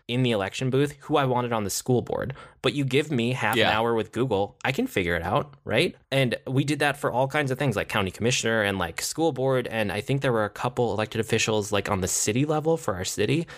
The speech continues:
Speaker 2: Mm-hmm.
Speaker 1: And these are the people who don't actually have, like, a party affiliation, so you're not able to just go, "Oh, I normally vote for X party, I'm just gonna vote for that person," because it won't
Speaker 2: Yep.
Speaker 1: actually say it, right? It just has a name. So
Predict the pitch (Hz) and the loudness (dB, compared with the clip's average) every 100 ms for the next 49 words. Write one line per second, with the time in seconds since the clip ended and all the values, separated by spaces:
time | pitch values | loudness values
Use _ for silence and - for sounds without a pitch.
0 | - - 101 110 127 - _ - - 147 | -8 -2 0 2 0 -6 _ -14 2 2
1 | 90 113 131 147 160 139 139 131 120 107 | 2 0 0 0 0 -2 0 0 0 0
2 | 110 - 117 - 113 95 101 92 95 98 | 0 0 -2 0 -2 0 0 0 2 0
3 | 92 - - 95 110 127 135 139 143 143 | -2 -6 -2 0 0 0 0 0 0 0
4 | 151 147 - 110 113 135 135 117 117 107 | -4 -2 0 0 2 0 2 0 -2 -4
5 | 98 104 - 98 101 120 113 107 107 110 | -2 -2 0 0 0 0 0 -2 -2 0
6 | 104 95 101 - 92 90 95 - - 110 | 0 0 -2 0 -2 0 -2 -4 -2 0
7 | 101 92 95 92 - 92 95 95 - 90 | 2 2 2 0 -2 0 2 2 2 0
8 | 85 - 101 - 165 160 - 117 120 107 | 0 0 -2 0 0 -2 -4 0 0 0
9 | 113 104 113 98 113 - 92 - 85 - | -2 0 0 0 0 -2 0 0 0 -2
10 | - 95 101 101 104 - 110 87 87 87 | -4 -2 0 0 -2 0 0 2 0 0
11 | - - - - - - 110 101 | -2 -6 -10 -12 -12 -2 0 0